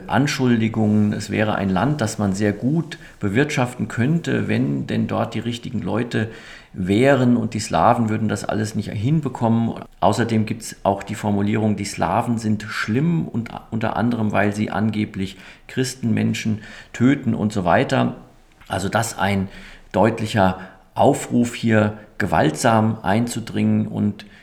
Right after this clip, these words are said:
die slawischen Länder zu erobern. Hintergrund, Hintergründe sind natürlich ganz,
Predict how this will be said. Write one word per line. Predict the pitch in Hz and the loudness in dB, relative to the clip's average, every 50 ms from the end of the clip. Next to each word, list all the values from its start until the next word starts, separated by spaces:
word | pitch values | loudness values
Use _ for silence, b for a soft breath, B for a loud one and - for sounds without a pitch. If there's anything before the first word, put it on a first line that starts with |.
| B B B - | B B B -10
die | 110 | -8
slawischen | 107 - - 87 95 104 110 107 - 107 101 | -6 -2 0 2 2 2 2 0 -2 -2 0
Länder | 98 104 104 104 104 | 0 2 2 0 0
zu | 101 - - 104 | -2 -4 -6 -4
erobern. | 101 87 - - 98 120 139 - 135 127 131 131 131 127 B B B B | -4 -4 -4 -2 -2 -2 0 0 2 2 2 2 0 -2 B B B B
Hintergrund, | - - 131 151 151 151 127 - - 107 113 117 120 120 117 - - - | -4 -2 -2 2 4 2 2 2 0 0 2 2 2 2 0 -6 -8 -2
Hintergründe | 123 123 120 127 110 113 - 110 117 117 107 | 0 0 2 2 0 0 0 0 2 2 0
sind | 101 110 110 110 | 0 0 0 0
natürlich | 110 104 - 113 104 101 98 - | 0 -2 0 -2 -2 -2 -2 -2
ganz, | - 180 185 190 185 - - | -2 0 0 0 -2 -4 -10